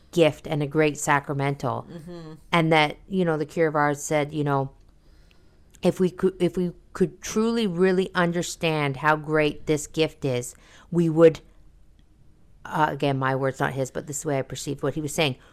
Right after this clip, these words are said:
Speaker 1: almost over abuse it.
Speaker 2: Yeah.
Speaker 1: And use it all the time.
Speaker 2: Uh-huh.
Speaker 1: A-, and, and really be like, "I need to get into that confessional," you know?
Speaker 2: Right.
Speaker 1: So, and Lent's a good time to do that.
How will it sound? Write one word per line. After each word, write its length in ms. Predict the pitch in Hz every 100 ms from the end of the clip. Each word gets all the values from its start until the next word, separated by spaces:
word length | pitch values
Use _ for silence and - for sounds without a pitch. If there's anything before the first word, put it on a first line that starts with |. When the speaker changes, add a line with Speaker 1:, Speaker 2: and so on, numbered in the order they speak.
| - -
Speaker 1:
almost 360 | 233 262 190 -
over 320 | 196 196 165
abuse 420 | 143 131 160 156 131
it. 280 | 120 - - - -
Speaker 2:
Yeah. 300 | 160 156 139
Speaker 1:
And 160 | 165 175
use 280 | 185 214 190
it 180 | 151 -
all 240 | 180 180 185
the 120 | 170
time. 580 | - 160 165 117 107 110 - _ -
Speaker 2:
Uh-huh. 380 | 147 147 139 117
Speaker 1:
A-, 40 | 175
and, 460 | 160 175 160 156 -
and 420 | 165 156 147 151
really 440 | 175 190 185 170
be 200 | 151 165 156
like, 200 | 143 143
"I 180 | 143 147
need 220 | 151 147
to 80 | 147
get 200 | 151 139
into 200 | 131 139
that 240 | 127 127
confessional," 640 | - 120 131 123 - 113 -
you 140 | 139 127
know? 220 | 131 139
Speaker 2:
Right. 120 | 135
Speaker 1:
So, 320 | 139 127 127 - - - - -
and 160 | 165
Lent's 260 | 196 240 -
a 60 |
good 220 | 175 180 180
time 400 | 165 147 139 131
to 160 | 147
do 220 | 139 143 131
that. 400 | 113 110 -